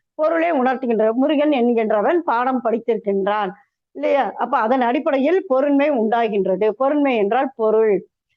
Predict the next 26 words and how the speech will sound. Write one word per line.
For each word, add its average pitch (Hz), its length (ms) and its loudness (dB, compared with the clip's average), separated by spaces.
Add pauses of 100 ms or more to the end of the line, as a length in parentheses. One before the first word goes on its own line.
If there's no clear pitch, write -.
(260)
இதனை 285 380 -2
தான் 330 280 0
தொல்காப்பியர் 254 500 0
என்ன 220 160 2
சொல்கின்றார்? 208 600 0 (280)
"பொருண்மை 311 600 0
தெரிதலும் 311 560 0
சொன்மை 247 540 0
தெரிதலும் 202 440 2 (300)
சொல்லின் 320 580 0
ஆகும்" 247 600 0
என்பனார் 254 640 0
புலவர் 202 580 0 (380)
என்று 285 320 -2
பெயரியலில் 262 720 0
நூற்பா 247 460 0
அமைக்கின்றார்ப்பா. 202 720 -2 (480)
சரிங்களா? 254 280 -2
ஆக 254 320 0
இந்த 233 240 2
இரண்டு 254 320 2
அடிப்படையில் 254 480 0
தான் 277 140 0
வந்து 262 280 0
சொல்லானது 240 520 0
அமையும். 214 520 -2